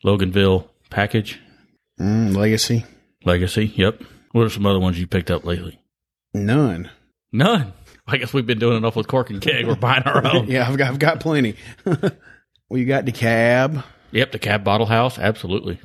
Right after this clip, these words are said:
Speaker 2: You got those guys. You got Ansley that does picks.
Speaker 1: Ansley Wine Merchants. Mm-hmm.
Speaker 2: So I just think it's kinda crazy to, to, for oneself to call them the king of barrel picks.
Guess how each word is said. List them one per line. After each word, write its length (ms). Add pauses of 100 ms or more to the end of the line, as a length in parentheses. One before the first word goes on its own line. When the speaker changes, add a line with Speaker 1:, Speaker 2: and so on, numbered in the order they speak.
Speaker 2:
You 380
got 200
those 220
guys. 760
You 100
got 160
Ansley 540
that 140
does 220
picks. 260
Speaker 1:
Ansley 180
Wine 280
Merchants. 480
Mm-hmm. 220 (540)
Speaker 2:
So 240
I 80
just 200
think 200
it's 80
kinda 260
crazy 460
to, 320
to, 360
for 160
oneself 640
to 60
call 320
them 200
the 100
king 340
of 160
barrel 300
picks. 560